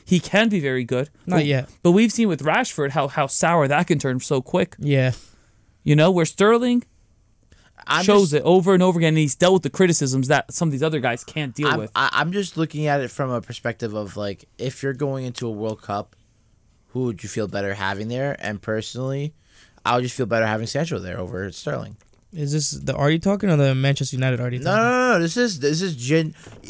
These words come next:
Speaker 3: but even before he was even linked to United during the Euros, I was saying it all the time that it should, he, like, Sterling should not be in that team whatsoever, even over a Grealish or even a Sancho,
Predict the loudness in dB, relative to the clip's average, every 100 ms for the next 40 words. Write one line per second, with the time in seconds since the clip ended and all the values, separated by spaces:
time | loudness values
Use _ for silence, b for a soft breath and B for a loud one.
0 | 0 2 2 0 -2 2 2 2 0 0
1 | -2 -2 -2 -2 -2 -2 -2 -2 -4 -2
2 | 0 0 0 -2 -4 -4 -4 -4 -4 -4
3 | -6 -6 -4 -6 -8 -10 -12 -12 -8 -6
4 | -6 -8 -14 -14 -14 -12 -8 -8 _ b
5 | b -6 -4 -4 -6 -6 -6 -4 -4 -4
6 | -4 -6 -6 -4 -2 -2 -2 -4 -4 -4
7 | -2 -2 -2 -2 -2 -4 -8 -6 -4 -4
8 | -4 -6 -6 -6 -6 -6 -6 -6 -6 -8
9 | -14